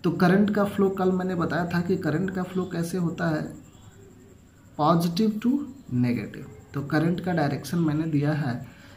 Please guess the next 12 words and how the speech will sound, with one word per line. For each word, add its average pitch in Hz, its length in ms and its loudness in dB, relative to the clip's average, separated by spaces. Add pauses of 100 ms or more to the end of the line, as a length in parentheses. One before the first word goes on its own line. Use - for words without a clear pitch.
(140)
कि 165 60 0
ये 165 120 4
पॉजिटिव 151 520 2
से 190 180 -2
चलेगा 190 420 2 (580)
और 147 140 -4
किधर 165 300 2
को 180 160 0
आएगा, 185 280 0 (480)
नेगेटिव 131 520 2
को 151 80 -2
आएगा। 143 380 -2